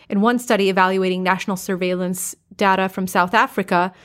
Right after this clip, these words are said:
the rate of reinfections was significantly more, up to twenty-five percent, during the surge associated with the Omicron variant compared with the surges associated with Delta.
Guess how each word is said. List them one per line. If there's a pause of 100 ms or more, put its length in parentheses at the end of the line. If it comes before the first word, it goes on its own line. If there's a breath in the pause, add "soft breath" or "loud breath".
(260 soft breath)
the
rate
of
reinfections
was
significantly
more,
up
to
twenty-five
percent, (320 soft breath)
during
the
surge
associated
with
the
Omicron
variant (220 loud breath)
compared
with
the
surges
associated
with
Delta.